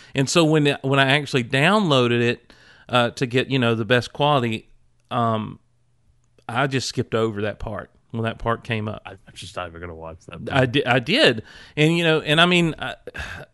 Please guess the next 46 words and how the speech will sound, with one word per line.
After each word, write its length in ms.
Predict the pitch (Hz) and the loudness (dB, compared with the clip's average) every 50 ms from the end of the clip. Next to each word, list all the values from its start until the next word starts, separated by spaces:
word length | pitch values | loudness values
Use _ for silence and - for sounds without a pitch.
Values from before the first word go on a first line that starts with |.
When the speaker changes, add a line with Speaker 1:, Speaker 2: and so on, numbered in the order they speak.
| _ _ _ _ _ | _ _ _ _ _
Speaker 1:
were, 300 | - 139 131 156 156 151 | -8 -2 0 2 2 2
was 280 | 139 120 135 143 123 - | 0 0 2 0 2 4
that 180 | 151 147 160 165 | 4 4 4 4
not 180 | 165 160 - | 2 0 0
serious? 460 | - - 151 143 170 220 285 277 - | -2 -2 0 0 0 0 -2 -2 -2
Was 100 | 147 131 | -2 0
that 160 | 120 147 139 123 | 2 2 2 2
not 160 | 147 143 139 | 2 2 2
a 60 | 131 | 0
serious, 400 | - - 147 143 151 156 156 131 | 0 0 0 0 2 0 0 0
was 180 | 123 131 123 131 | 0 0 2 2
that 160 | 135 127 - - | 0 0 0 -4
Speaker 2:
No, 100 | - - 127 | -2 0 2
Speaker 1:
meant 80 | 143 | 2
Speaker 2:
it 40 | 156 | 2
was 80 | - 147 | 2 2
Speaker 1:
to 60 | 143 | 2
be 60 | 170 208 | 2 2
Speaker 2:
meant 100 | 214 214 | 2 2
as 0 | |
a 40 | 170 180 | 0 0
Speaker 1:
funny? 80 | 214 220 | 0 -2
Speaker 2:
joke. 400 | - 240 285 302 240 113 - - | -4 -4 -4 -4 -4 -4 -4 -2
Speaker 1:
Oh 240 | - 127 135 131 127 | 2 2 4 4 4
my 160 | 117 104 107 | 2 0 -2
gosh. 380 | 98 110 110 131 143 123 - - | -2 -2 -2 -2 -2 -4 -6 -6
Well, 140 | 107 104 123 | -4 -4 -4
it 120 | 143 - | -4 -2
made 240 | 143 127 127 117 107 | -2 -4 -4 -2 -2
me 140 | 120 131 139 | -2 -2 -2
weep 360 | 127 113 123 131 120 - - | -2 -2 -4 -4 -4 -6 -4
like 220 | 113 117 131 - | -4 -4 -4 -4
a 40 | 123 | -8
child. 440 | - - 120 110 101 101 98 98 - - _ _ _ _ _ _ _ _ _ _ _ _ _ _ _ _ _ _ - | -8 -4 -4 -2 -2 -2 -4 -6 -10 -16 _ _ _ _ _ _ _ _ _ _ _ _ _ _ _ _ _ _ -2
Speaker 2:
It 120 | 160 180 190 | 0 2 2
was, 140 | 175 185 - | 0 -2 -4
it 120 | 104 170 196 | -2 -2 0
was 140 | 180 175 170 | 0 0 -2
meant 180 | 185 185 190 202 | 0 0 0 0
as 120 | 190 185 | 0 -2
a 60 | 185 | -4
jo-, 180 | 151 143 147 143 - | -2 -2 -2 -2 -2
it 220 | - 92 120 143 156 | -4 -6 -2 -2 0
was 160 | 147 139 131 | 0 0 0
meant 240 | 165 185 170 131 131 | 0 0 0 -2 -4
stupid. 600 | - - - 135 120 110 107 - 101 98 107 120 | -8 -4 0 0 2 2 0 -2 -4 -4 -4 -6